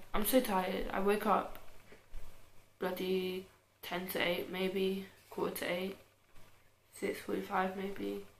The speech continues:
quarter to seven. <sighs> I don't know, but I feel like a train wreck. Anyway, I got these three pairs of tights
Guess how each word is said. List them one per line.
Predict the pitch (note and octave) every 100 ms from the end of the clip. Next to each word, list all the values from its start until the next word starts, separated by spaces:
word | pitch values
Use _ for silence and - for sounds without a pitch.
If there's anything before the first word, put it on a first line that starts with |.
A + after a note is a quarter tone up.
| _
quarter | - G3
to | F#3+
seven. | - G3 G3 G3 G3 - - _ - - _ _ _ _ _ -
<sighs> |
I | G3 G3 F#3 -
don't | F#3+ G3
know, | F#3+ F#3 F#3 F#3+
but | -
I | F#3
feel | - - F#3 F#3 F#3+ - - _ _ _ _ _ _ _ - - - - -
like | F#3+
a | F#3+
train | - F3+ F3
wreck. | F#3+ G3+ - - - -
Anyway, | A3+ F3 D#3 - - - - -
I |
got | F#3+
these | - A#3+ -
three | A#3+
pairs | A#3 A3 G3+
of | F#3+
tights | - G#3 G3+ -